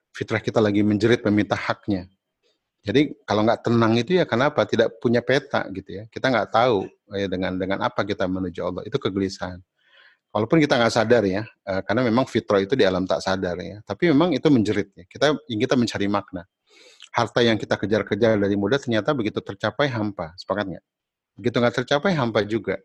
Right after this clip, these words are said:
ya. Maka intinya bukan tercapai atau tidak tercapainya harta atau kesenangan, tapi tercapainya adalah ke,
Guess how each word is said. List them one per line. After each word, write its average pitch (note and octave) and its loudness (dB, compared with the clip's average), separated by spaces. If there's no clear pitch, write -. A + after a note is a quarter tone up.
ya. G2 -10
Maka A#2+ 0
intinya B2+ 0
bukan A2+ 0
tercapai A2 0
atau - -6
tidak F#2+ -4
tercapainya G2 -2
harta C3 0
atau G#2+ 0
kesenangan, G#2+ -2
tapi A#2 -2
tercapainya G#2 -2
adalah G#2 2
ke, F#2+ 0